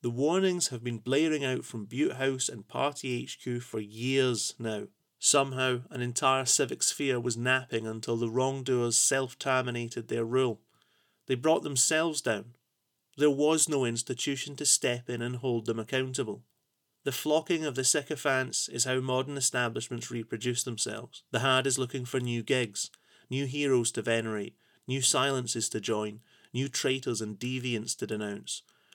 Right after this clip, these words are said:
Remember who kept telling the truth as they saw it, even when it was difficult and thankless. Because this is far from over, and just as the pig returns to roll in its own muck,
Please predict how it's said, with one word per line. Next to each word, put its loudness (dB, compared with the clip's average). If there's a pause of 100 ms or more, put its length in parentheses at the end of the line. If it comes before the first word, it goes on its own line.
(200)
Remember 4
who 4
kept -2
telling 0
the -2
truth 0
as -2
they 0
saw 4
it, -6 (380)
even -2
when 2
it -2
was -2
difficult -2
and -10
thankless. -6 (540)
Because 2
this 4
is 2
far 2
from -4
over, 0 (680)
and -2
just 2
as 0
the -4
pig -2
returns -2
to 0
roll 2
in -4
its 0
own 0
muck, -4